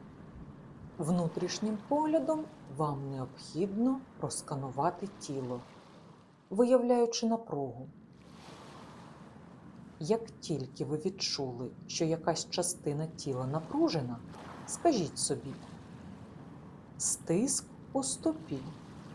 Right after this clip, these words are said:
"Стиск у попереку" і так далі. Не намагайтеся навмисно розслабитися,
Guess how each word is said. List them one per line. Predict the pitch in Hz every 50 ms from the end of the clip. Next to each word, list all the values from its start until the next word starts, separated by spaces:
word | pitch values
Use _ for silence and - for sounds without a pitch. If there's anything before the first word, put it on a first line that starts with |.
| - - - - - - - - - - - - - - - - - - - - - -
"Стиск | - - - - 339 349 359 - - - - - - -
у | 277 262
попереку" | - - - 151 135 131 - - 151 151 151 147 - - - - - - - - - - - - - - - - - - - - - - - - - - -
і | 349
так | 339 - 240 151 139
далі. | - 139 131 135 - - - - - - - - - - - - - - - - - - - - - - - - - - - - - - - - - - - -
Не | 330 370 370 370
намагайтеся | 370 349 339 294 226 127 127 143 135 131 - - 143 - - 151
навмисно | 147 151 139 131 143 143 147 190 240 254 - - - 285 269
розслабитися, | 262 254 - - - 175 147 135 120 120 139 - - 156 - - - 151